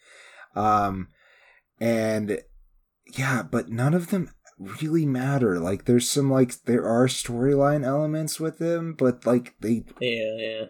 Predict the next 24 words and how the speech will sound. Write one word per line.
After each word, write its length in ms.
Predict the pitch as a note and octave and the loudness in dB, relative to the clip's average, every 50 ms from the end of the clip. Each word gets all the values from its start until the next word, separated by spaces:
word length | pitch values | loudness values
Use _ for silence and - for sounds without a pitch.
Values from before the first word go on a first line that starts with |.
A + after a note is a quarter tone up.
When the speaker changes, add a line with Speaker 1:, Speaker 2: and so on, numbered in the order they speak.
| _ - | _ -6
Speaker 1:
it 180 | - A2+ A2+ | -6 -6 0
didn't, 460 | A#2 B2+ C3 C3+ C3+ B2+ A2+ - - - _ _ _ _ _ _ _ _ | 2 2 2 2 2 0 -2 -4 -8 -14 _ _ _ _ _ _ _ _
they're 220 | - A#2 B2+ C3+ C3 | 2 6 6 6 8
Speaker 2:
There's 160 | - C#3 D#3 | 8 8 10
Speaker 1:
just 220 | E3+ F3 D#3 D#3 | 10 10 10 8
Speaker 2:
Anna 100 | D#3 C#3 | 6 6
Speaker 1:
there. 240 | B2+ C3+ C#3 C#3 C3+ | 8 8 10 10 10
Speaker 2:
Kendrick, 300 | B2 C3 C3 C#3+ - - | 10 10 10 8 6 4
that's, 320 | C3+ B2+ C#3 - - - - - | 4 4 4 4 2 -10 -20 -16
she's 200 | - - - B2 | -10 0 4 6
Speaker 1:
Anna 200 | C#3 E3 F#3+ A3 | 8 8 8 8
Speaker 2:
important. 380 | A3 - - G3 - - F#3+ F3+ | 6 6 8 8 8 8 8 6
Speaker 1:
Kendrick 340 | F#3 G3 G3 F#3 D#3+ - - - | 6 8 8 8 6 4 0 4
is 220 | C3+ D3 C3+ B2+ | 6 6 6 6
not 320 | C#3 C#3 C3+ C#3+ C3 - | 6 6 6 6 4 4
in 240 | G#2+ B2 B2+ A#2+ G#2 | 2 2 2 2 0
this. 440 | F2 D2 - - - - - - - _ _ _ _ - | -2 -6 -8 -12 -16 -16 -16 -18 -20 _ _ _ _ -2
I 100 | A2 A#2+ | -2 0
saw 520 | A#2 - - D3 D3+ D3+ D3 B2 G#2 - - - - _ _ _ _ _ _ _ _ | 0 2 6 8 8 10 10 8 6 2 -2 -8 -16 _ _ _ _ _ _ _ _
that 240 | - F2+ A2 A2 G#2+ - | -8 -4 -4 -2 -2 -2
she's 220 | - A#2+ A2+ G#2 | -2 -2 -2 -2
not 280 | A2 A2 G#2 G2 - - | -2 -2 -2 -2 -4 -4
in 180 | F2 E2+ D2+ | -6 -6 -6
this. 420 | C2+ A1 - - - - - - | -8 -10 -12 -14 -16 -16 -16 -18